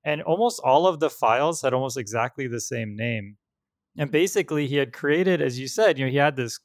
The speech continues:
this code that did all of this logic, but he wanted to run it,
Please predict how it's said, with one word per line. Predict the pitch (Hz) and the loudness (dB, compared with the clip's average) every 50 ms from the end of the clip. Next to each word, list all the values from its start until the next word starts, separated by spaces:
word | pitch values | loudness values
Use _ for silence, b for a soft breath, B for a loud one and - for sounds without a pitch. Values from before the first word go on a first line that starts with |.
| _ _ _ | _ _ _
this | 135 113 - | -10 -10 -10
code | _ _ - 226 226 175 139 120 117 117 110 | _ _ 2 4 4 6 4 4 2 0 -2
that | 120 117 - | -6 -8 -6
did | 135 123 | -4 -2
all | 123 123 120 | 0 0 0
of | 113 107 | -2 -4
this | 113 - - | -8 -12 -6
logic, | 135 143 175 190 170 127 120 110 110 113 _ b b b b b b b _ _ | 0 2 2 2 2 0 -4 -6 -6 -8 _ b b b b b b b _ _
but | - 160 139 | 0 0 0
he | 160 160 | 0 -2
wanted | 147 147 165 170 175 170 _ | 2 4 4 4 2 0 _
to | - 139 | -4 -4
run | 123 120 123 127 147 160 | -4 -2 -4 -4 -4 -4
it, | 151 131 120 120 - | -4 -6 -6 -6 -8